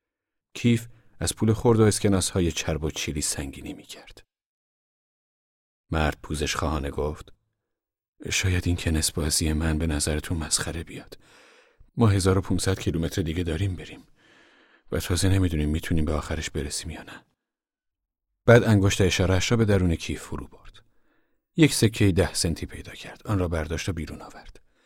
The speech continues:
وقتی آن را روی پیشخوان می‌گذاشت، یک سکه یک سنتی هم به آن چسبیده بود. می‌خواست آن را به درون کیف بگذارد که چشمش به پسرها افتاد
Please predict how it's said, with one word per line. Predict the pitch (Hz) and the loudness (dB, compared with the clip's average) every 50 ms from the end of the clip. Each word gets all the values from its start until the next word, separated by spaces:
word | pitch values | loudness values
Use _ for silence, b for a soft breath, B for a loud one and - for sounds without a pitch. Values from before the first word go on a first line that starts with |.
| b b b b b b b b b b - - | b b b b b b b b b b 0 0
وقتی | 123 117 - 131 | 0 4 6 6
آن | 117 110 | 8 8
را | 101 98 | 8 6
روی | 87 85 82 78 | 4 2 0 0
پیشخوان | - 85 78 - - 87 73 67 | 0 0 -2 0 0 -2 -4 -4
می‌گذاشت، | 64 - - - - - 78 78 - - | -6 -8 -8 -8 -6 -4 -4 -4 -2 -4
یک | 139 127 | -4 -4
سکه | - - 95 - - 95 | -2 -2 -2 0 0 0
یک | 85 80 76 - | 0 0 -2 -4
سنتی | - 80 71 - - 82 | -4 -6 -6 -6 -6 -6
هم | 80 78 73 | -4 -4 -6
به | 73 | -6
آن | 71 69 | -10 -10
چسبیده | 67 - - 82 - - - - - - | -10 -10 -8 -6 -6 -6 -6 -8 -14 -18
بود. | - _ _ _ _ - _ b b b b b b b b b b b b _ | -20 _ _ _ _ -20 _ b b b b b b b b b b b b _
می‌خواست | 165 139 - 151 123 - | 0 4 4 4 4 4
آن | - 113 101 | 4 4 4
را | 101 | 6
به | 98 95 | 6 4
درون | 85 85 85 85 85 | 4 2 2 0 0
کیف | 78 - - - - | -2 -2 -4 -6 -2
بگذارد | - 101 98 98 113 113 117 117 | -2 -4 0 2 2 2 2 2
که | 113 101 | 0 -2
چشمش | 95 - - 85 - - - - | -2 -2 -2 -4 -2 -4 -6 -6
به | - 80 | -6 -8
پسرها | - 85 - - 78 73 - - - | -6 -6 -6 -6 -6 -8 -12 -16 -18
افتاد | - - - - - - - | -20 -20 -20 -20 -20 -20 -20